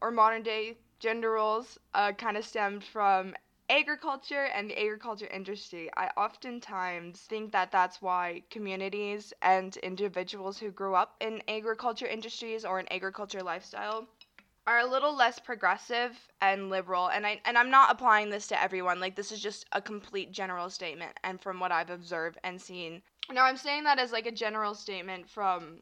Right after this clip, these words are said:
what I've viewed and from what I've seen, is that it does seem like the more rural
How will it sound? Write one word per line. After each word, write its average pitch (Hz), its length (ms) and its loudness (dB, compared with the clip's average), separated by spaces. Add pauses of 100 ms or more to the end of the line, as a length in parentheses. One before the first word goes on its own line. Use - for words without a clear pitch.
(120)
what 208 180 2
I've 190 240 6
viewed 185 220 -8
and 170 220 -10
from 190 260 -6
what 180 120 0
I've 165 220 0
seen, 294 420 -4 (440)
is 208 140 -4
that 202 480 6 (220)
it 214 120 -2
does 247 240 6
seem 247 220 -6
like 226 300 -4
the 214 380 -6
more 202 280 2
rural 233 500 4